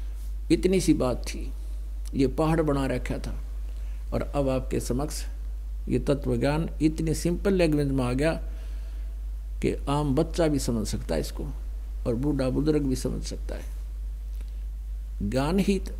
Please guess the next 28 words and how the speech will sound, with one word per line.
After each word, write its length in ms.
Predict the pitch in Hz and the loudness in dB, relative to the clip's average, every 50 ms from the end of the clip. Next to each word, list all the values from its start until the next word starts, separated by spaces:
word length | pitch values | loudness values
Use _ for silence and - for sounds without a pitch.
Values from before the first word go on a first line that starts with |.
| - - | 0 2
तो 80 | 156 | 2
है 220 | 139 151 151 113 120 | 2 4 2 2 2
ये। 260 | 147 175 202 208 - - - - - - - - - - - | 0 0 0 -2 -4 -6 -6 -6 -6 -6 -6 -6 -6 -4 -2
इसको 220 | 147 139 - - 156 | -2 0 2 2 2
संस्कृत 540 | 156 - 147 156 151 151 - - 202 202 - | 4 4 2 2 2 2 2 2 2 2 4
में 120 | 214 208 190 | 2 4 6
बोल 200 | 196 202 208 202 | 6 6 6 4
कर 260 | 202 208 202 165 - | 4 2 0 0 0
समझा 360 | - - 202 208 185 180 175 | 0 2 2 4 4 4 4
दो, 160 | 185 190 208 | 6 4 4
चाहे 180 | 185 - 185 151 | 4 6 4 4
हिंदी 400 | 123 120 127 135 139 139 156 170 | 4 4 4 4 6 6 6 6
में 300 | 175 185 - - - 139 | 6 2 0 -2 -2 4
या 160 | 135 160 170 | 6 6 6
अपनी 260 | 165 151 160 170 180 | 6 4 4 4 6
local 340 | 170 160 156 139 - - 151 | 8 8 8 6 6 4 6
language 420 | 156 160 165 165 165 180 180 175 202 | 6 6 6 6 4 4 4 4 4
में, 140 | 214 202 | 2 4
जिसकी 340 | 185 185 180 - - - 202 | 4 2 2 2 2 0 2
जो 200 | 185 196 196 185 | 4 6 4 4
क्षेत्रीय 440 | 175 - 196 190 190 214 214 220 208 | 4 4 2 2 4 4 4 4 4
भाषा 300 | 185 165 160 160 - 196 | 4 2 2 2 2 2
है 60 | 196 | 2
उसमें 260 | 175 156 - 165 170 | 2 2 2 2 2
भी 60 | 165 156 | 2 2
समझा 320 | - 196 202 190 185 185 | 2 2 4 4 4 2
सकते 300 | 180 190 185 - - 233 | 2 0 -2 0 0 0
हो, 120 | 233 269 | 0 0